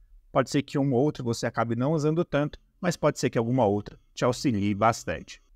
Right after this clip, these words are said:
Uma delas aqui é a opção de planilhas. Então eu vou vir aqui em inserir ícones inteligentes,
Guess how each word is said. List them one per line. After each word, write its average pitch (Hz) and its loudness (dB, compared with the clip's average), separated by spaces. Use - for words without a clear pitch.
Uma 233 4
delas 170 4
aqui 165 0
é 170 -4
a 180 2
opção 170 -2
de 151 2
planilhas. 143 0
Então 117 -4
eu 143 2
vou 139 0
vir 143 0
aqui 127 -2
em 110 -2
inserir 143 0
ícones 156 0
inteligentes, 131 0